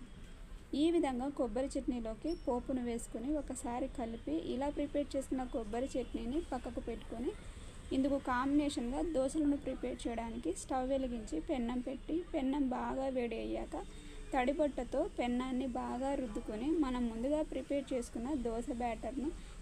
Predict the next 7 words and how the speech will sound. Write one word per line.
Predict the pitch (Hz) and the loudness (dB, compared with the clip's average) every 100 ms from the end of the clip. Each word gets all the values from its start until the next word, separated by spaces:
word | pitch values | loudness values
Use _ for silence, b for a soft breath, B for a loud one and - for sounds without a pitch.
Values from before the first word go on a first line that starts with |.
| - | 0
ఇలా | 247 233 233 | 2 2 2
పెన్నంపై | 220 233 269 285 269 247 | -2 0 0 2 2 2
వేసుకొని, | 196 240 - 226 226 302 - | 0 -2 -4 -4 0 2 2
రౌండ్గా | 233 220 269 302 277 262 285 349 | 2 2 4 4 4 4 4 2
దోశను | 240 233 285 240 294 | 2 0 0 0 0
స్ప్రెడ్ | - 277 269 285 | 0 0 0 -2
చేసుకోవాలి. | 247 - 240 214 208 196 190 | -4 -2 -2 0 0 -2 -4